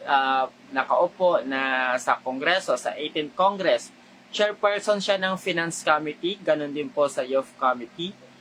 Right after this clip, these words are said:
Vice Chairperson pa rin ng Ways and Means Committee. Uh, Vice Person pa rin ng Banks, Financial Institution, and Currencies Committee. And also Economic Affairs Committee and Public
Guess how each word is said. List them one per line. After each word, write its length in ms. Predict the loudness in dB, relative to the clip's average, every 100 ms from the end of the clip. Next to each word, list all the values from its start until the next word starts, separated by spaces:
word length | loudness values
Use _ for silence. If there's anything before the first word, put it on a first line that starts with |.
| -20 0 2
Vice 240 | 2 0
Chairperson 720 | 0 0 2 2 2 0 -2
pa 160 | 2 2
rin 160 | 4
ng 240 | 2 0 0
Ways 320 | -2 -2 -4
and 240 | -6 -4
Means 240 | -6 -6 -2
Committee. 560 | 0 0 -2 -8 -14 -14 -20 -20 -20 -20 -20 -12
Uh, 160 | -6
Vice 320 | 2 4 2 0
Person 480 | 2 2 0 -2
pa 80 | 0
rin 160 | 0 0
ng 160 | 0
Banks, 480 | 2 4 4 0 -4
Financial 720 | -4 0 2 0 2 0 2
Institution, 880 | 0 0 -4 -4 -4 -2 0 0 0
and 400 | -2 -2 -2 -4
Currencies 480 | -2 0 0 -4 -10
Committee. 560 | -2 -2 -2 -4 -4 -6 -14 -20 -6 -2
And 160 | 2
also 480 | 2 2 0 2 2
Economic 560 | 2 -2 0 0 -2 -4
Affairs 480 | -4 -2 -2 -4
Committee 560 | 0 0 0 -6 -6 -2
and 160 | -2 2
Public 400 | 2 2 -2